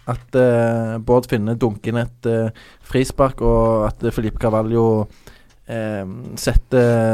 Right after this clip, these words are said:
en corner i mål der, for, eh, de slapp ikke Vålerenga til veldig mange sjanser, og de var veldig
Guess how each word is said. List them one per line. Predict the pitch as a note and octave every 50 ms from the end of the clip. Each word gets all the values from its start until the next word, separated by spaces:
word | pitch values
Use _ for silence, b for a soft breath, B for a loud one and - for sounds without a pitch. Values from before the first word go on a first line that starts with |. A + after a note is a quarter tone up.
| A2 A2 G#2+ G#2+ G#2+ G#2 G2+ G2+ G2+ G2+ G2+ - A2+
en | A#2 A2+
corner | - C3 A#2 A2+ A#2 A#2+ A#2+
i | A#2 A2
mål | G#2+ A2 A2+ B2+ B2
der, | B2 A2+ A2
for, | - A#2+ A2 A2 A2 A2
eh, | A2+ A2+ A2 G#2+ G#2+ G#2+ A2
de | A2 B2 -
slapp | - C3 - - -
ikke | - E3+ C#3+
Vålerenga | C#3+ A#2+ A2+ A#2 C3 C3
til | - C3+ B2+ B2 B2 B2 B B B B B B
veldig | C3 C3 A#2 A#2 C3+ C3
mange | B2+ B2+ C3
sjanser, | - D#3+ B2+ G#2+ - - F#3+ G#3+
og | G3 E3 D3+ C#3+ C#3+ C#3 C#3 B2+
de | C3 C3+ B2+
var | C3 C3 C3
veldig | B2+ A#2+ - D3 C#3+ C3 A#2 G#2+ G2+ F#2+ F#2 A2 C3 C#3+